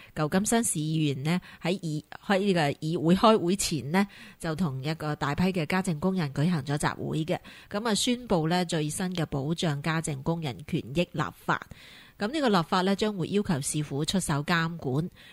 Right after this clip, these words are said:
噉啊，話保障家政工人可以享受帶薪假期嘅福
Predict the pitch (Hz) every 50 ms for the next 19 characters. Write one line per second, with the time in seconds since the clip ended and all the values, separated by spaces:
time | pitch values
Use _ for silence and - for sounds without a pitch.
0 | - - 160 170 196 185 165 147 143 139 - 143 135 156 180 - 196 160 151 151
1 | 143 180 180 175 180 170 - 160 143 135 160 170 170 175 170 135 107 147 147 147
2 | 139 165 165 151 156 165 170 131 151 165 170 - 170 143 139 - - - - -
3 | 170 151 165 165 165 - 226 226 226 226 202 170 143 147 - - 156 - - 135
4 | - - 165 160